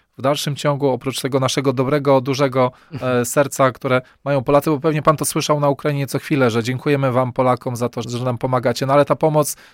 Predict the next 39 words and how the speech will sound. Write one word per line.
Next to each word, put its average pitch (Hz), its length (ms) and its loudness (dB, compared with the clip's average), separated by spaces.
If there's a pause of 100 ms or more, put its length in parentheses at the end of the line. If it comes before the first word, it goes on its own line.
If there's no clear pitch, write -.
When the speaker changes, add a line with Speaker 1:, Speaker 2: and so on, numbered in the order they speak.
Speaker 1:
w - 40 -20
dalszym 139 260 -6
ciągu 147 240 -4
musi 143 240 -4
chyba 135 200 -4
być. 117 340 -6 (220)
Speaker 2:
Dalej 165 480 4
potrzebujemy 147 600 0
też, 151 320 -2
e, 160 140 2
transporty, 170 580 2
które 131 280 2
by 123 140 0
mogły 131 360 2
jak 131 160 2
najszybciej 131 760 2
odebrać 131 540 2
ich 127 120 -2
z 123 100 -6
granicy 135 500 2
i 131 100 -2
przywieźć 135 440 0
je 131 140 4
na 131 120 2
przykład 131 280 -4
też 127 160 -4
do 131 120 0
Wrocławia, 135 560 4
gdzie 120 200 -4
ja, 123 120 2
e, 120 480 2
zachęcam 127 440 0
wszystkim - 380 -4
z - 80 -10
Przemyśla 127 420 0
jechać, 131 380 0 (600)
ponieważ 165 340 4
Wrocław, 165 560 2
e, - 20 2